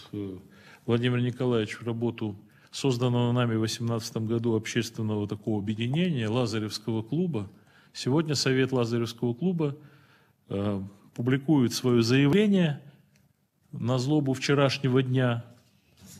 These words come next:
где, э, еще раз обращает внимание на то, что вот эти все парады, которые сегодня проводятся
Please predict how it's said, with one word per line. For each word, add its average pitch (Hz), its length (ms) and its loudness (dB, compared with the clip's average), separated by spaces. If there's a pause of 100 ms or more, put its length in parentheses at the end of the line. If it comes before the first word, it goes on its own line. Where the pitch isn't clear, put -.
(480)
где, 151 640 2 (160)
э, 120 380 0
еще 175 440 4
раз - 460 2 (760)
обращает 127 720 2
внимание 143 520 2
на 120 140 0
то, 107 400 -4 (540)
что - 260 -4
вот 123 160 0
эти 139 220 -2
все 123 240 0
парады, 165 420 4
которые 120 380 -2
сегодня 117 400 -2
проводятся 123 720 -2